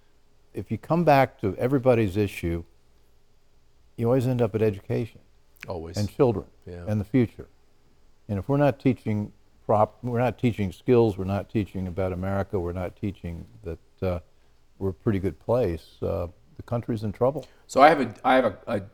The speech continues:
Speaker 2: contrary view of that poll, um,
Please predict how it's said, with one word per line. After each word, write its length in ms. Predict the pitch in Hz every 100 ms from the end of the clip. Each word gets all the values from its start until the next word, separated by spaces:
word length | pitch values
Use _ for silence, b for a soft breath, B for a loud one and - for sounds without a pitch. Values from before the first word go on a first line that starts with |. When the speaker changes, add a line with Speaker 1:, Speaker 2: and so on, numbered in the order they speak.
| -
Speaker 2:
contrary 560 | - 113 120 - 110 95
view 200 | 98 98
of 120 | 90
that 260 | 95 - -
poll, 500 | 107 101 98 92 - b b b b
um, 500 | 101 95 98 98 95